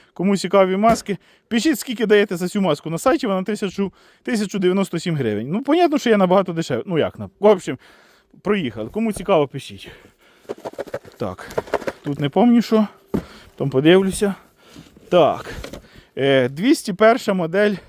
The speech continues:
е, степлера акумуляторного. У мене двохсота є,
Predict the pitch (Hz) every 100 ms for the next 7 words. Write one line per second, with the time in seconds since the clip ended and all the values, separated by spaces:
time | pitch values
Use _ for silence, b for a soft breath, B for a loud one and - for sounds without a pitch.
0 | B B B B B B - 151 151 151
1 | 139 - - 220 196 156 135 131 135 143
2 | 143 123 113 117 120 120 117 b b 160
3 | 220 233 202 160 - - 359 269 196 127
4 | 104